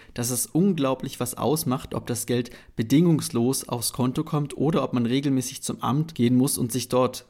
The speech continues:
komplett nackig machen muss, sozusagen privat und beruflich. Und, äh, wir haben da ganz stark beobachtet und die Rückmeldung bekommen,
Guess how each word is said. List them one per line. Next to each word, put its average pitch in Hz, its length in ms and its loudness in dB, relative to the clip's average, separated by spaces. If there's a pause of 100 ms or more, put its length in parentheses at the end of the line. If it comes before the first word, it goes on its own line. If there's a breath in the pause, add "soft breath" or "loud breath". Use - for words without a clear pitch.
komplett 117 420 -2
nackig 117 320 -2
machen 113 240 0
muss, 117 160 -2
sozusagen 123 600 -4 (420 loud breath)
privat 120 440 2
und 120 220 -4
beruflich. 117 640 -4 (460 soft breath)
Und, 110 260 -2
äh, 110 220 0
wir 110 140 0
haben 110 220 2
da 123 300 2
ganz 120 420 -4
stark 120 440 -2
beobachtet 127 480 -4
und 113 140 -4
die 117 60 0
Rückmeldung 127 500 0
bekommen, 123 480 -2